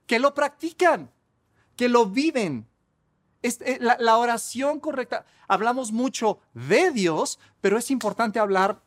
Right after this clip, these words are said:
con Dios. Oración es comunicación, es comunión, es relación.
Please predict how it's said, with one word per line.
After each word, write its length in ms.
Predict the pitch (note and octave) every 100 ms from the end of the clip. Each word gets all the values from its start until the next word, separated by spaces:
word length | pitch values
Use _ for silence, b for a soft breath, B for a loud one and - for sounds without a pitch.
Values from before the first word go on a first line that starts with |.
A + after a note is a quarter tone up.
| -
con 460 | G#3 A#3 C4+ C4
Dios. 500 | G3 F#3+ B2 - - - b
Oración 500 | G3+ G3+ - G#3+ A#3+
es 140 | A#3+ -
comunicación, 880 | B3 G#3+ G#3 F#3 D3+ G3 G#3+ A3 G#3+
es 100 | -
comunión, 760 | B3 A3 G3 F3+ G3+ B3 G3+
es 200 | G#3+ G3+
relación. 880 | A#3+ A#3+ G#3+ E3+ - F#3 G#3 G3+